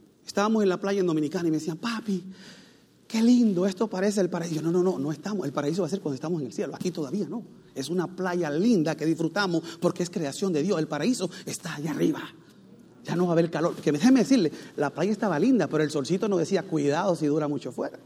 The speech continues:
Estaba bien caliente. De hecho, todos vinimos bien bronceaditos, mis amigos. Había unos retenes cuando veníamos del sur, de Barahona, tres retenes.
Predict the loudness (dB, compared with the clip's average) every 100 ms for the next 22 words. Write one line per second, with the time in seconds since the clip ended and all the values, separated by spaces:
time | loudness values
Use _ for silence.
0 | -20 -20 -20 -20 -20 -20 -18 -18 -18 -20
1 | -20 -14 -4 2 4 2 0 2 4 4
2 | 2 0 6 6 6 2 4 4 4 6
3 | 6 4 2 2 2 0 0 -2 -4 -4
4 | -4 -4 -6 -12 -16 -16 -16 -16 -14 -14
5 | -14 -14 -16 -16 -16 -18 -18 -20 -20 -20
6 | -20 -20 -20 -20 -20 -20 -20 -20 -20 -20
7 | -20 -18 -6 2 4 6 6 6 2 2
8 | 4 4 0 -10 -4 0 2 4 4 4
9 | 4 4 2 2 2 2 0 -4 -2 0
10 | 0 2 4 4 2 0 -2 -2